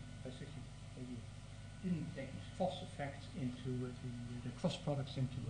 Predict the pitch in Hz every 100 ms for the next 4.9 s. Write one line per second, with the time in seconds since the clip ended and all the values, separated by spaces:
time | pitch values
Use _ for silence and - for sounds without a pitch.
0 | - 196 220 202 - - - - - -
1 | 185 170 170 160 165 151 143 135 147 147
2 | 143 147 135 135 131 131 127 123 - -
3 | - - - 165 180 - 156 143 139 -
4 | - - 151 - 135 127 127 123